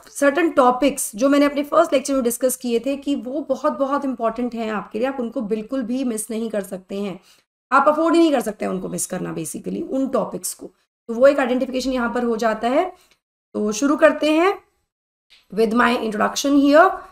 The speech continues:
This is my Telegram channel, जहाँ पर आप मुझे फॉलो कर सकते हैं, मेरी सभी क्लास की अपडेट शेड्यूल्स, पीडीएफ़्स के लिए दोस्तों।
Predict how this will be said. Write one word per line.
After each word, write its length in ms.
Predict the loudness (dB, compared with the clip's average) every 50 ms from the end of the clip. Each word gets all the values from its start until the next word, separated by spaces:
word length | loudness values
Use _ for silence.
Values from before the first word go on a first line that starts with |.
| _ _ _ _
This 200 | -4 -2 -2 0
is 180 | 0 0 0 -2 -4 -6 -8 -12 _ -6
my 140 | -4 -4 -4
Telegram 420 | -2 -2 -2 -2 -2 -2 -2 -4 -4
channel, 280 | -4 -2 -2 -2 -2
जहाँ 220 | 0 0 -2 -2 -2
पर 120 | -2 -2
आप 120 | -2 -2
मुझे 180 | -4 -4 -6 -6
फॉलो 300 | -6 -4 -4 -2 -2 -2
कर 120 | -2 -4
सकते 320 | -4 -4 -6 -8 -6 -4 -2
हैं, 80 | -2
मेरी 120 | 0 -2 -2
सभी 260 | -4 -6 -4 -4 -4
क्लास 260 | -2 -2 -4 -4 -4
की 120 | -4 -6 -6
अपडेट 260 | -4 -4 -6 -6 -6
शेड्यूल्स, 320 | -6 -6 -6 -6 -6 -8
पीडीएफ़्स 460 | -8 -8 -8 -6 -4 -4 -4 -4 -6
के 100 | -6 -4
लिए 100 | -4 -4
दोस्तों। 460 | -2 -2 -4 -4 -4 -4 -4 -4 -4